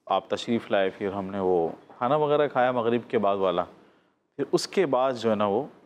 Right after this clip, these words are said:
امیر علیہ سنت سے پہلی مرتبہ یوں ملاقات ہوئی۔ پھر اس کے بعد کھانا کھانے کے بعد یوں الحمدللہ ملاقات کا شرف ملا، الحمدللہ۔ اللہ پاک امیر علیہ سنت کو صحت و سلامتی نصیب فرمائے،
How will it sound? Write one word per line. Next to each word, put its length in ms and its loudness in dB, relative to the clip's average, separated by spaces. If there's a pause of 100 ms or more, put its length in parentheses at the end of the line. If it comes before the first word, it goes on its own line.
(120)
امیر 240 -2
علیہ 120 -2
سنت 360 -10
سے 180 -10 (200)
پہلی 260 2
مرتبہ 400 -2 (1300)
یوں 80 -8
ملاقات 500 -4
ہوئی۔ 160 -14 (400)
پھر 60 -6
اس 100 -8
کے 100 -2
بعد 160 2 (140)
کھانا 240 -2
کھانے 260 -2
کے 100 4
بعد 140 2 (600)
یوں 160 -4
الحمدللہ 640 0 (260)
ملاقات 460 -4
کا 60 -6
شرف 360 -10
ملا، 200 -20 (480)
الحمدللہ۔ 480 -8 (140)
اللہ 140 0
پاک 340 -2
امیر 200 0
علیہ 100 2
سنت 480 -4
کو 240 2 (720)
صحت 220 -4
و 40 2
سلامتی 420 -2
نصیب 360 0
فرمائے، 400 0